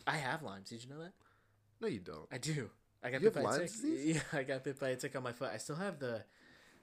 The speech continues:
Speaker 1: see right there?
Speaker 2: Yeah. Oh my
Speaker 1: That
Speaker 2: gosh.
Speaker 1: is the
Speaker 2: Yeah.
Speaker 1: bite.
Speaker 2: Wait.
Speaker 1: From, like, I was dating Sky, 'cause I remember taking the medication when I was with her. But
Speaker 2: Mm-hmm.
Speaker 1: yeah, it doesn't affect
Speaker 2: Dude,
Speaker 1: me.
Speaker 2: you're,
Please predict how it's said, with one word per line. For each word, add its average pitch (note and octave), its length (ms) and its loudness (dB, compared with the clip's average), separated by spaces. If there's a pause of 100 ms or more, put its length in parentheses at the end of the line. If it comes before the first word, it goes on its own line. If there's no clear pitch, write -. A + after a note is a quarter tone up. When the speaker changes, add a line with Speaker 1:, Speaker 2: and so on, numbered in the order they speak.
(680)
Speaker 1:
see E3+ 180 -10
right E3 180 -8
there? D#3 200 -6 (960)
Speaker 2:
Yeah. G#2 140 -4 (720)
Oh A2 40 -4
my A#2 120 -2
Speaker 1:
That F#2 60 -6
Speaker 2:
gosh. F#2 220 -2
Speaker 1:
is - 60 -14 (200)
the B2 80 -8
Speaker 2:
Yeah. A#2 220 -2 (120)
Speaker 1:
bite. A2+ 220 2 (560)
Speaker 2:
Wait. E3 240 4
Speaker 1:
From, A#2+ 260 -2
like, - 480 -4 (800)
I - 80 -6
was A#2+ 120 -6
dating D3 240 2
Sky, - 1000 -6 (120)
'cause A#2+ 140 -8
I A#2+ 80 -2
remember A#2 240 -4
taking A#2 260 -8
the G#2 60 -6
medication G#2 640 -6
when G#2 120 -10
I G2 100 -10
was G#2 120 -12
with G2 180 -10
her. G2 160 -10 (180)
But A2 140 -10
Speaker 2:
Mm-hmm. A2 100 -8
Speaker 1:
yeah, G#2 120 -10 (440)
it D3 100 -4
doesn't A#3+ 220 4
affect B2+ 320 0
Speaker 2:
Dude, A#3+ 80 0
Speaker 1:
me. D3+ 80 -2
Speaker 2:
you're, D#3 160 -2